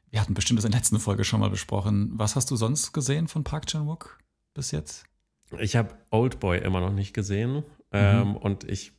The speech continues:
Speaker 2: bin auch sonst seine Filmografie mal durchgegangen und hab nicht, ich, ich hab, glaub ich, tatsächlich nur Decision to Leave gesehen.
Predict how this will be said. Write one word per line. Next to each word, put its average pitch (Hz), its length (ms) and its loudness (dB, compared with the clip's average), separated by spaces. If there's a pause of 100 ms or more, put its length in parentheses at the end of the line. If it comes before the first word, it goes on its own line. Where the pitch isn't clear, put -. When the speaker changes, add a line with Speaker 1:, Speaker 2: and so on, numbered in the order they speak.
(140)
Speaker 2:
bin 101 120 2
auch 101 200 0
sonst 104 320 -2
seine 98 200 0
Filmografie 113 580 0
mal 117 220 0
durchgegangen 117 680 -2
und 107 180 -4
hab - 160 -6 (160)
nicht, 117 460 -2 (880)
ich, - 160 -12 (760)
ich 101 180 -2
hab, - 140 -2
glaub 110 220 0
ich, 110 100 0
tatsächlich 117 420 0
nur 117 120 2
Decision 110 420 -4
to - 100 -10
Leave 107 220 -4
gesehen. 82 400 -6